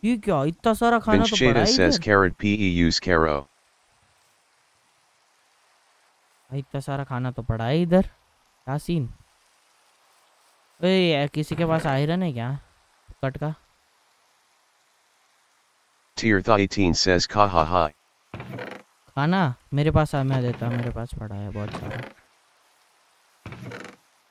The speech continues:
Speaker 1: बे, आयरन दो बे, आयरन दो, इधर आ,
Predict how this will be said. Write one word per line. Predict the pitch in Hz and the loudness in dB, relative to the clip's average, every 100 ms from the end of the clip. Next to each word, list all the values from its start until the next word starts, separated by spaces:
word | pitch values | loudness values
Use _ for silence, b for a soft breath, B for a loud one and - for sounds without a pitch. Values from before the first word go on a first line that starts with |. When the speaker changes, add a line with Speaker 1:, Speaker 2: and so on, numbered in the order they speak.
| _ _ - 147 | _ _ -4 2
Speaker 1:
बे, | |
आयरन | 147 151 165 175 170 | 4 6 6 6 4
दो | 143 | 2
बे, | 123 135 113 110 | 2 0 0 -4
आयरन | 113 123 123 113 | -4 -4 -4 -4
दो, | 110 | -4
इधर | 120 135 | -4 -2
आ, | 123 | -4